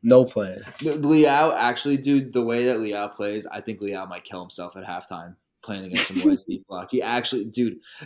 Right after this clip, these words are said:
Speaker 2: 'cause people, like, people love Leao, and I think he's great too. But the way that he plays and the way that he can drift in and out of games based on his, like, how he feels in that current moment, like, I, I actually think that he would be on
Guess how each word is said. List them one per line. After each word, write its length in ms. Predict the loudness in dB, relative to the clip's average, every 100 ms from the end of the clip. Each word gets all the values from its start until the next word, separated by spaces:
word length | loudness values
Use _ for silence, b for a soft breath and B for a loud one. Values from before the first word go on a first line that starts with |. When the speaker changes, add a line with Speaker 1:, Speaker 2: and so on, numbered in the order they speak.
| 6
Speaker 2:
'cause 200 | 6 6
people, 420 | 0 0 2 4
like, 180 | 2 2
people 240 | -2 0
love 180 | 0 0
Leao, 260 | -2 -2 -2
and 80 |
I 80 | -6
think 180 | -8 -10
he's 180 | -12 -10
great 260 | -8 -8
too. 280 | -8 -8 -8 -12 _ _ _
But 100 | -4
the 80 | 0
way 160 | 4 6
that 80 | 4
he 100 | 0
plays 460 | -2 0 2 2
and 100 | 0
the 60 | -6
way 140 | -2
that 100 | -2
he 80 | -4
can 140 | -8
drift 280 | -6 -4 -4 -6
in 100 | -8
and 80 |
out 120 | -6 -8
of 80 |
games 380 | -10 -10 -8 -10
based 300 | -8 -10 -10
on 100 | -14
his, 240 | -12 -14 -14
like, 160 | -18 _
how 200 | -10 -8
he 120 | -10
feels 600 | -10 -10 -6 -6 -8 -10 -10
in 80 |
that 180 | -8 -8
current 240 | -6 -6 -4
moment, 380 | -4 -4 -6 -10 _ _ _ _ _ -20 _ _ _ -12
like, 280 | -2 -2 -2
I, 260 | -2 -4 -4
I 140 | -4 -2
actually 420 | -2 -4 -6 -8
think 280 | -6 -10 -8
that 200 | -12 -12 _ _ _ _ -18
he 160 | -8
would 120 | -6 -6
be 120 | -12
on 340 | -12 -16 -20